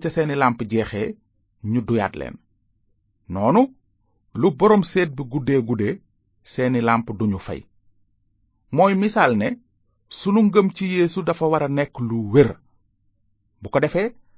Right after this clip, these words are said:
xel mu sell mi nu Yàlla may mën a def liggéeyam ci sunu dund. Ni diw wala peterol bi ñu def ci làmp di tàkke ba làmp bi tàkk di leeral, noonu la xel mu sell miy def ci dundu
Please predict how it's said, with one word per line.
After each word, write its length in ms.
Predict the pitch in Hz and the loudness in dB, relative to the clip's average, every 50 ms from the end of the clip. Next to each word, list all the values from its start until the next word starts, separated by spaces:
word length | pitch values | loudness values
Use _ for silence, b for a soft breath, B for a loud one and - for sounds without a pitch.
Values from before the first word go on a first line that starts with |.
| _ _ _ _ _ _ _ | _ _ _ _ _ _ _
xel 280 | - - - 185 185 | -14 -4 0 0 0
mu 120 | 190 190 190 | 2 0 -2
sell 300 | - - 185 170 165 160 | -2 0 0 0 0 0
mi 120 | 165 170 | -2 -2
nu 120 | 185 190 196 | -2 -4 -2
Yàlla 300 | 185 190 175 165 156 147 | 0 2 2 2 2 2
may 320 | 131 113 101 110 - - - _ _ _ _ _ _ _ | 2 0 -2 -2 -6 -10 -14 _ _ _ _ _ _ _
mën 240 | - 110 127 135 147 143 | -4 0 0 2 2 0
a 60 | 135 | 0
def 260 | 123 127 135 - - | 0 -2 -4 -4 -6
liggéeyam 540 | 127 123 127 120 113 135 131 127 127 127 131 - | -6 -6 -6 -4 -2 -2 0 0 0 -2 -2 -4
ci 100 | - 120 | -8 -10
sunu 280 | - - 110 110 104 90 | -8 -6 -4 -4 -4 -6
dund. 200 | - 101 87 82 98 98 _ _ _ _ _ _ _ _ _ _ _ _ _ _ _ _ _ _ _ _ _ _ _ _ | -8 -10 -10 -10 -12 -16 _ _ _ _ _ _ _ _ _ _ _ _ _ _ _ _ _ _ _ _ _ _ _ _
Ni 160 | 143 175 226 | 4 4 4
diw 400 | 160 139 185 190 208 226 240 247 - - | 4 4 2 2 4 2 0 -4 -6 -12
wala 300 | - 143 147 160 160 151 | -2 2 4 4 4 4
peterol 440 | - 170 151 160 147 139 151 165 165 | 2 0 0 2 2 2 2 2 2
bi 120 | 139 143 135 | 0 -2 -2
ñu 100 | 139 139 | -2 0
def 240 | 117 143 139 - - | 2 0 0 0 -4
ci 120 | - 151 | -4 -2
làmp 420 | 131 131 131 135 131 131 - _ 123 | -2 2 4 4 4 4 0 _ -8
di 140 | 110 113 110 - | -6 -6 -6 -2
tàkke 360 | - 127 127 - - - 151 190 240 - _ _ _ _ | 0 0 0 0 0 -2 -2 -2 -2 -6 _ _ _ _
ba 80 | - 127 | 0 2
làmp 220 | 156 175 175 165 160 | 4 4 2 0 -2
bi 300 | 139 120 131 139 131 123 | -6 -6 -4 -6 -6 -4
tàkk 240 | _ - 139 156 - - - - _ | _ 0 0 0 -2 -10 -20 -18 _
di 140 | 131 107 120 | -4 -2 0
leeral, 340 | 120 120 113 101 107 160 220 - _ _ _ _ _ _ _ _ _ _ _ - | 2 2 2 2 0 -4 -6 -8 _ _ _ _ _ _ _ _ _ _ _ -6
noonu 460 | 98 98 110 127 143 147 151 156 147 | -2 0 2 4 4 4 4 2 2
la 100 | 147 139 | 0 0
xel 220 | - - 147 127 | -2 -4 -4 -2
mu 100 | 123 127 123 | -2 -4 -4
sell 260 | - 135 117 113 110 | -4 -4 -4 -2 -2
miy 200 | 104 110 113 107 | -2 -2 -2 -2
def 420 | 95 117 113 - - - - - _ _ | -2 -2 -4 -4 -6 -16 -20 -20 _ _
ci 120 | - 131 107 | -10 -10 -8
dundu 280 | 87 127 123 120 117 | -4 -4 -4 -4 -4